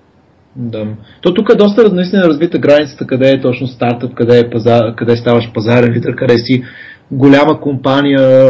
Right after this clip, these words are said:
клоняща към, а, по-корпоративна структура. Така че, спор-, според мен няма значение, по-скоро наистина да има някакви подобни примери, тип Телерик, Ивайло Пенчев от Walltopia.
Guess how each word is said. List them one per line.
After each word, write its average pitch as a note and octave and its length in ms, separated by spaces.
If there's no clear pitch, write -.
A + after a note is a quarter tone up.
клоняща B2+ 480
към, B2+ 400
а, A2+ 1000
по-корпоративна A#2+ 840
структура. B2 640
Така E3 200
че, E3 280
спор-, D#3 260
според D#3 240
мен F#3+ 120
няма F#3+ 200
значение, F3 360
по-скоро E3+ 300
наистина E3 260
да C#3+ 80
има D#3 120
някакви D3 260
подобни C#3+ 320
примери, C3 340
тип B2+ 180
Телерик, C3 560
Ивайло B2+ 400
Пенчев C3 400
от B2 140
Walltopia. A#2+ 760